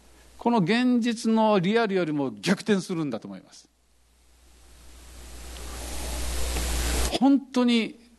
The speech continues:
神の言葉によって作られているこういうものが虚しくて、そして見えはし、見えはしないけれども、神の国の本体である霊的なこと、御言葉の方が、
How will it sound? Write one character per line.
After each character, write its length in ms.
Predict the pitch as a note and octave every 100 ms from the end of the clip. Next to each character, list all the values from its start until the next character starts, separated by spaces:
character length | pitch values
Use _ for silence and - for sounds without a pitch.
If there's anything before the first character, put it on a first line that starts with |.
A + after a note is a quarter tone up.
| _ _ -
神 280 | A3+ A3+
の 140 | G3+ F3+
言 220 | E3+ E3+
葉 120 | E3+
に 80 | E3
よ 100 | D3+
っ 20 |
て 180 | D3+ C#3+
作 200 | - E3
ら 140 | E3+
れ 80 | D#3+
て 140 | - C#3+
い 20 |
る 180 | C3 - _ _ _
こ 220 | - G#3 A3+
う 60 |
い 100 | A3
う 80 | A3
も 160 | G#3 G#3+
の 140 | G#3+
が 140 | A3+ C4
虚 280 | F3 F#3
し 120 | F3+ -
く 140 | B2
て、 460 | - D3 C3 F#2 - - _ _ - - - -
そ 180 | -
し 60 | A3
て 100 | G3
見 200 | E3+ B3
え 40 |
は 220 | E4+ A#3 D#3+
し、 240 | - -
見 480 | E3 E3+ G3 F3+ C4
え 100 | F4
は 140 | D4+
し 160 | G3+ G3+
な 140 | G3+
い 80 | G3+
け 100 | F3+
れ 60 | D#3+
ど 80 | E3
も、 120 | D#3+
神 220 | A3+ B3
の 140 | A3
国 180 | F3+ G3
の 140 | G3 E3+
本 220 | A3 G#3
体 200 | F#3+ F#3+
で 120 | F#3+
あ 140 | G3
る 400 | G#3 B3+ G3+ C3 - - - -
霊 200 | D#3 F3+
的 180 | E3 D#3+
な 100 | D#3+
こ 120 | D3+
と、 120 | D#3
御 80 | C#3+
言 240 | D3 D3+ D3+
葉 100 | D3+
の 120 | D3
方 240 | D#3 C#3
が、 420 | C3 D#3+ C#3+ G2